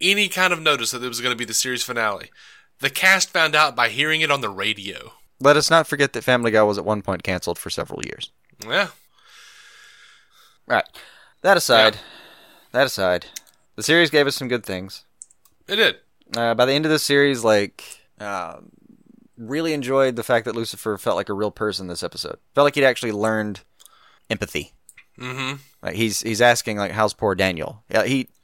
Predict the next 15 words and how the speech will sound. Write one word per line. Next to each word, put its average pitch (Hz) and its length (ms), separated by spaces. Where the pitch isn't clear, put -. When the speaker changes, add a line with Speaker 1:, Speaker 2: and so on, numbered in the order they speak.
Speaker 2:
if 156 160
you'd 202 140
asked 180 240
two 185 140
years 160 220
ago, 120 180
he 113 80
would 117 80
have 110 80
said, 110 140
like, 101 160
"How's, 104 380
how's 104 180
Detective 95 400
Douche?" - 240